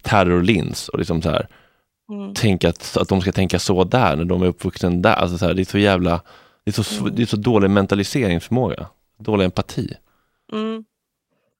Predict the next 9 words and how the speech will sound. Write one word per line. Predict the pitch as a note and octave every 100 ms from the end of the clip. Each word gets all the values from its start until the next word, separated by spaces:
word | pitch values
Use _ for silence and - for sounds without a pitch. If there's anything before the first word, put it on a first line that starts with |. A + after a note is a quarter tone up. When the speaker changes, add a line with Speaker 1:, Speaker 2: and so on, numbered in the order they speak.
| _ -
Speaker 2:
Precis. | G#3 - G#3+ G#3+ - _ _ -
Nej, | A3+
men | A#3
så | A3+
det | A3+
tycker | A3+ C#4
jag | B3+
också, | - A#3+ G#3+
och, | - G#3+ - _